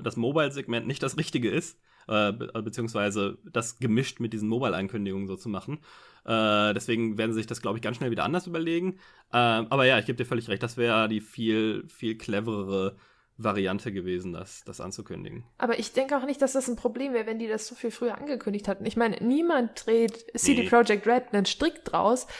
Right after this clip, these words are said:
Speaker 2: dass die Cyberpunk vor, weiß ich nicht, vier, fünf Jahren oder was angekündigt hatten schon
Speaker 1: Mhm.
Speaker 2: mal. Mit
Speaker 1: Und
Speaker 2: so
Speaker 1: es immer
Speaker 2: diesem
Speaker 1: noch zwei, drei Jahre
Speaker 2: mini-kleinen
Speaker 1: hin ist, ja.
Speaker 2: Trailer, wo sie eigentlich nur einmal um diesen Charakter rumfliegen.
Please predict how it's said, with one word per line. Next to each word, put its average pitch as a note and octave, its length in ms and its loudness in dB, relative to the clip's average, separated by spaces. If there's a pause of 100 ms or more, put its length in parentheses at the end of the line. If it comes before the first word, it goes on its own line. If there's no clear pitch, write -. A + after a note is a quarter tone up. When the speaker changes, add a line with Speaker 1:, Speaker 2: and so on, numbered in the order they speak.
(160)
Speaker 2:
dass G3 300 2
die G#3+ 340 2
Cyberpunk A3 720 4
vor, G#3 400 -2
weiß B3 220 -6
ich C#4 80 -10
nicht, D#4 400 -12
vier, E4 360 0
fünf D#4+ 280 -12
Jahren D4+ 240 0
oder C#4 160 0
was B3+ 120 -2
angekündigt C#4 600 -4
hatten D4+ 200 -6
schon - 180 0
Speaker 1:
Mhm. - 40 2
Speaker 2:
mal. F4 160 -2 (380)
Mit A#3 80 2
Speaker 1:
Und C#3 60 2
Speaker 2:
so A#3+ 40 2
Speaker 1:
es - 20 4
immer A#3+ 40 4
Speaker 2:
diesem C4 180 6
Speaker 1:
noch C4 80 4
zwei, E4 140 8
drei E4 160 8
Jahre B3 180 8
Speaker 2:
mini-kleinen A#3+ 200 4
Speaker 1:
hin G#3+ 100 -2
ist, A3 160 -4
ja. C4 80 4
Speaker 2:
Trailer, B3 340 6
wo A#3 60 4
sie A3+ 120 4
eigentlich B3+ 380 0
nur C4+ 140 2
einmal C4 240 0
um A#3 160 -2
diesen A3 180 0
Charakter G#3+ 440 -4
rumfliegen. G#3+ 480 -8